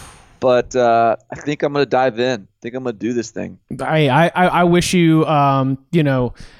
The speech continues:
Speaker 2: I wish you nothing but high megabyte speeds of downloads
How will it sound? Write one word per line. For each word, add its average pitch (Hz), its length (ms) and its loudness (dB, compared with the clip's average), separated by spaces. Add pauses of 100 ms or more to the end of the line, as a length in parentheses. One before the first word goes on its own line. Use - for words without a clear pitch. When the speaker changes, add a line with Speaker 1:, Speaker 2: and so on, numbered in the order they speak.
(140)
Speaker 2:
I 165 40 0
wish 196 260 2
you 196 60 4
nothing 190 440 2
but 156 400 2
high 180 520 2
megabyte 175 600 0
speeds 175 440 2
of 147 120 -2
downloads 165 1040 0